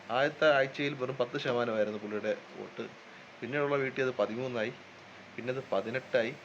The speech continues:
പിന്നെ അത് ഇരുപതായി, ഇരുപത്തൊന്നായി, ഇരുപത്തിനാലായി. ഇരുപത്തിനാലൊക്കെ ആയപ്പോഴ-, അതായത് എട്ടാമത്തെ ആഴ്ചയിലെങ്ങാണ്ടാണ് പുള്ളി ഇത്തിരി ടോപ്പിലെത്തിയത്. അതായത് അർജുനെക്കാട്ടിൽ ഒരു ശകലം മേളിലെത്തിയത് എട്ടാമത്തെ ആഴ്ചയാണ്. അതായത് season-ിൻ്റെ പകുതി ആയപ്പോഴാണ്.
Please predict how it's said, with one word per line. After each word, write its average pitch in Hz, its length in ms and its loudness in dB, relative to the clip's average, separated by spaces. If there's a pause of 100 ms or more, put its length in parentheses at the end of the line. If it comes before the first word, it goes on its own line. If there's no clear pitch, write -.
(580)
പിന്നെ 113 200 -2
അത് 127 140 0
ഇരുപതായി, 120 560 2 (480)
ഇരുപത്തൊന്നായി, 127 760 0 (800)
ഇരുപത്തിനാലായി. 120 880 2
ഇരുപത്തിനാലൊക്കെ 135 640 2
ആയപ്പോഴ-, 151 520 2
അതായത് 139 180 2
എട്ടാമത്തെ 156 420 2
ആഴ്ചയിലെങ്ങാണ്ടാണ് 139 720 0
പുള്ളി 131 320 -6 (380)
ഇത്തിരി 147 240 -2
ടോപ്പിലെത്തിയത്. 110 760 0
അതായത് 117 280 0
അർജുനെക്കാട്ടിൽ 135 720 2
ഒരു 123 80 0
ശകലം 120 380 2 (420)
മേളിലെത്തിയത് 117 580 0
എട്ടാമത്തെ 123 480 4
ആഴ്ചയാണ്. 107 300 0
അതായത് 113 220 0
season-ിൻ്റെ 127 380 -4
പകുതി 131 320 2
ആയപ്പോഴാണ്. 139 500 0